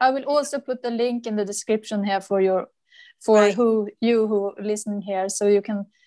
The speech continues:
Speaker 1: easily find the very, very nice,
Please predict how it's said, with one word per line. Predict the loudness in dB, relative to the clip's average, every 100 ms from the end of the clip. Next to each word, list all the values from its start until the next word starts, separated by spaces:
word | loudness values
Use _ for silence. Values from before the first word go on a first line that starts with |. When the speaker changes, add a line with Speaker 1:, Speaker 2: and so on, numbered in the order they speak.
| _ 0
Speaker 1:
easily | 2 2 2 0
find | 0 -2 0 -4
the | -2 -4 -4 _ _
very, | -14 0 4 6 8 6
very | 2 0 -2 -4
nice, | -4 -2 -4 -6 -12